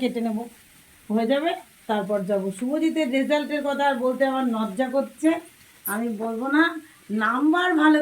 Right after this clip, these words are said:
পেলে কি হবে, সায়েন্স গ্রুপ একেবারে ডাব্বা। তোমাদের কাছে আমি একটা রিকোয়েস্ট করতে চাই, যদি কেউ সায়েন্স গ্রুপের জন্য আমার শুভজিৎকে একটুখানি সাহায্য করতে পারো, সাজেশান বা টেন ইয়ার্সের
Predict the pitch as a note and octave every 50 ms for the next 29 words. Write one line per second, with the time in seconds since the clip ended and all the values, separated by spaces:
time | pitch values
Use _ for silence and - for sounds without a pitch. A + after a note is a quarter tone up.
0 | D4 D4 D4 C#4+ C#4+ A#3+ - A#3+ C#4 C4+ C4+ C4+ A3+ B3 B3 A#3+ A#3 A3 G3+ -
1 | - A3+ A3 A#3 B3+ C4+ C#4 C4+ - C4 D#4+ E4 E4 - - C#4 C4+ C#4+ D4 D4+
2 | D#4+ E4 D4+ A3+ F#3+ A#3 A3 A3 A3 F#3+ E3+ F#3 F#3+ - - - - - - -
3 | - - - - - A3 A3+ A#3 A#3 B3+ B3+ C4 C4+ - D4+ D4 D4 D4+ D4 D4
4 | D4 D4+ D4+ B3 B3 B3 - - D4+ D4+ D4+ D4 - - D4+ D4 C#4+ - C#4 A#3+
5 | B3 C#4+ C#4 B3+ G3+ A#3+ B3+ B3+ B3 D4 D#4 D4+ D#4 E4+ E4+ F4 E4+ D#4+ D#4+ C#4+
6 | C4+ B3+ B3+ C4 C4+ A3+ A#3 D#4 D4+ D4+ D4+ D4 C#4 A3 G3+ C4+ C4+ C4 C4 C4
7 | C4+ C4+ C4 - - C4 B3 B3+ C4+ C4+ C#4 C#4+ C#4+ - - C#4 C4+ C4 C4+ -
8 | C4 A#3+ C#4 C#4 C4+ C#4+ C#4 - - - - - - - - - A#3 A#3 B3 C4+
9 | C#4 C4 A3 D4 D#4 D4+ D4+ D#4 D4+ - - E4 D#4+ D#4+ A#3 C4+ A#3+ B3 C#4 D#4+
10 | D4+ C4 A3 - - - - - - - - - - - - A#3+ A#3 B3 A#3+ D4
11 | D4+ D4+ - C#4+ C#4+ C#4+ C#4+ C#4 C4+ B3+ B3 B3 A#3+ - C#4 C#4 C#4 C#4 C#4+ D4
12 | D4 D4 C#4+ C#4 C4+ C#4 D4 C#4 C4+ C4+